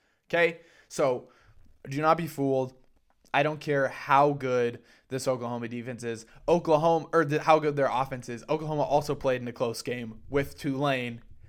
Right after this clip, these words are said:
first game of the season. So, and they played,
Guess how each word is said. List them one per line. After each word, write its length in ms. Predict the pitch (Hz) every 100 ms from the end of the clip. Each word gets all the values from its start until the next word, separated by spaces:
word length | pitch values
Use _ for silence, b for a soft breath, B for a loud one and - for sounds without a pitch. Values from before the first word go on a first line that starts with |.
| -
first 240 | 135 123 -
game 140 | 110
of 60 | 110
the 80 |
season. 380 | 107 107 85 90 _
So, 340 | - 165 95 - b b b b
and 180 | 196 240
they 120 | 226
played, 440 | 208 208 214 180